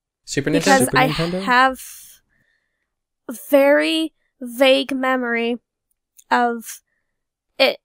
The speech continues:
Speaker 2: I'm pretty sure it was a Zelda game because there was a lot of blue, like the water blue. There was a lot of green and kind of a yellowish white.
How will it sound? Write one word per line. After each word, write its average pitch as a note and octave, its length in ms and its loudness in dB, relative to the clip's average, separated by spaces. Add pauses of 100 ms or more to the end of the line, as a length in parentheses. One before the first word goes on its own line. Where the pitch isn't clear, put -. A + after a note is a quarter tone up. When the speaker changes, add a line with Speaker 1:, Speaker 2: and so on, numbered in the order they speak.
(120)
Speaker 2:
I'm C4 160 0
pretty C4 240 -4
sure D#4+ 160 0
it D#4 60 0
was D#4 160 2
a A3+ 120 -2
Zelda B3+ 340 2
game A#3 340 -2 (280)
because B3 1080 0 (240)
there B3 120 0
was B3 180 2
a A#3+ 40 -4
lot A#3 220 4
of A3 200 -4 (720)
blue, B3+ 760 2 (280)
like B3 200 0
the B3 80 -2
water B3 340 2
blue. G#3+ 420 -8 (320)
There A#3+ 80 -12
was A3 100 -10
a - 20 -6
lot A3+ 140 0
of A#3 100 -6
green C4 640 0
and A3+ 140 -6
kind A3+ 200 -2
of A3 120 -2
a A3+ 80 0
yellowish G#3 920 -2 (120)
white. - 520 -6